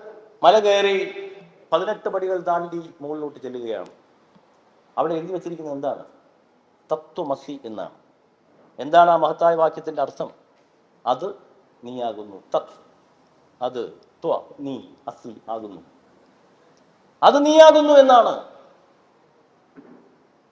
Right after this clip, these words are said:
നമ്മൾ പതിനെട്ട് പടികൾ കയറി മുകളിൽ ചെന്ന് നിന്നാൽ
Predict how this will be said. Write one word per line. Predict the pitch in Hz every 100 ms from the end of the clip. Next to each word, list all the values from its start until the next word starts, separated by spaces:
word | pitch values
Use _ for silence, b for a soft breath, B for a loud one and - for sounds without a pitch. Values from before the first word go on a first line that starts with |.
| _ -
നമ്മൾ | 127 175
പതിനെട്ട് | 180 180 196 214
പടികൾ | 208 214
കയറി | 202 202 208 202
മുകളിൽ | 196 185 202 214
ചെന്ന് | 202 202 208 202 196
നിന്നാൽ | 185 214 208 196